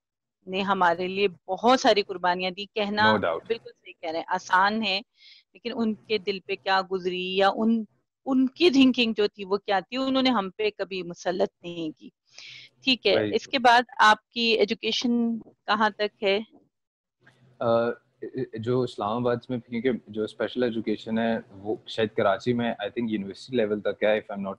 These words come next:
Speaker 2: wrong। तो इस्लामाबाद में जो special एजुकेशन है, वो सिर्फ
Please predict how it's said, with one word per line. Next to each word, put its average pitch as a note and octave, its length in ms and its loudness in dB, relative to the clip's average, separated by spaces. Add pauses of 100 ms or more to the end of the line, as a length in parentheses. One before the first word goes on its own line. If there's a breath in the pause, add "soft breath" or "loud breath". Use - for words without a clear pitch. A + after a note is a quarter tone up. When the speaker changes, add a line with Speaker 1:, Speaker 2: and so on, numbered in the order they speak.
Speaker 2:
wrong। G2 180 -2 (440 soft breath)
तो B2+ 60 -4
इस्लामाबाद B2 480 2
में B2 140 0
जो B2 340 0
special A2 340 -6
एजुकेशन A2+ 440 -2
है, - 20 0
वो A2 60 -4
सिर्फ - 180 -6